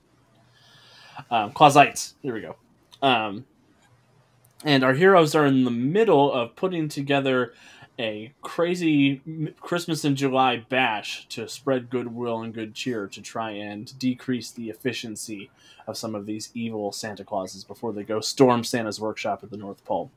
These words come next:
So that was a lot of fun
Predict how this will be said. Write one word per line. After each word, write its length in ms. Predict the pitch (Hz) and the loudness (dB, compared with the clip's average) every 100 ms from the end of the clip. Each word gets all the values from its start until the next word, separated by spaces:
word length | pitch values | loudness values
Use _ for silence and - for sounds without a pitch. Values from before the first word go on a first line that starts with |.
| _ | _
So 300 | - 113 98 - _ _ - - - - | -8 -6 -6 -8 _ _ -20 -20 -20 6
that 140 | 240 240 | 8 10
was 100 | 143 | 10
a 60 | |
lot 240 | 143 180 160 | 12 12 12
of 160 | 135 | 6
fun 560 | - 180 185 190 185 | 8 10 10 6 2